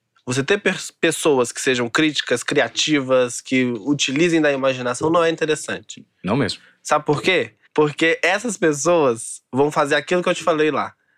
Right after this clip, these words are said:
Speaker 1: Elas vão tirar a poeira do tapete. E aí eu acho que é por isso que a gente não tem, é, esse processo de valorização tão firme.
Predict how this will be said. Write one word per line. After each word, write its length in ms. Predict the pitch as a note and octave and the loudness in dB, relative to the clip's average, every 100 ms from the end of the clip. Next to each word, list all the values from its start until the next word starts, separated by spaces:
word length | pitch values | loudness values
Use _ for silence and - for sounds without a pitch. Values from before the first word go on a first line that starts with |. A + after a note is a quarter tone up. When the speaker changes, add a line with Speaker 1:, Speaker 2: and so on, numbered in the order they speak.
| _ | _
Speaker 1:
Elas 160 | A#2+ A#2+ | -2 0
vão 100 | C#3 | 0
tirar 240 | C#3 D3 C#3+ | 2 2 2
a 40 | |
poeira 280 | - D3+ C#3 | 2 0 0
do 100 | C3+ | -2
tapete. 640 | D3 - G2 - - - _ _ _ _ | -4 -4 -10 -8 -8 -10 _ _ _ _
E 60 | C3 | 0
aí 100 | C#3 | 2
eu 80 | D#3+ | 2
acho 160 | F3 - | 2 -2
que 60 | |
é 20 | G#3 | -4
por 240 | - B3 | 2 2
isso 220 | C4+ - | 2 0
que 40 | C4 | 0
a 40 | |
gente 240 | A3+ A3 A3 | 0 0 2
não 160 | G#3+ | 2
tem, 640 | - G3 F#3+ F3+ E3+ D3+ - - | 2 0 2 0 0 -2 -4 0
é, 320 | D3 C#3+ C#3+ | 2 4 2
esse 240 | D#3+ D3+ - | 0 -2 -2
processo 640 | E3+ D#3 - D3+ C#3 - | -2 -2 0 -2 -2 -6
de 140 | C#3 C#3 | -6 -2
valorização 840 | C3 C3+ C3 B2 B2+ - F3+ E3+ | 0 2 0 0 -2 0 0 0
tão 300 | D#3 - D4 | 0 -2 -2
firme. 480 | - B2+ G#2+ G#2+ | -2 -4 -6 -8